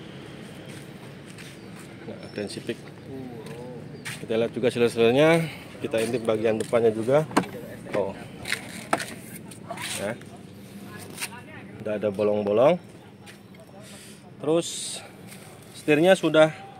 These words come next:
menggunakan setir variasi, panel-panel di instrumen dashboard masih komplit semua.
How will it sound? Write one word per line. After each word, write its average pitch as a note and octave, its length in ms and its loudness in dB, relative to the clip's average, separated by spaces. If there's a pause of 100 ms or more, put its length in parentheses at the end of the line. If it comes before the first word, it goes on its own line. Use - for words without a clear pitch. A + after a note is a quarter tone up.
(760)
menggunakan C#3+ 400 2
setir C#3+ 160 -4
variasi, C#3 640 4
panel-panel C3+ 720 4 (1500)
di C3 480 -6
instrumen C3 640 -2
dashboard C3+ 480 -2 (320)
masih B2+ 560 -6
komplit C3 240 -2
semua. C3+ 400 2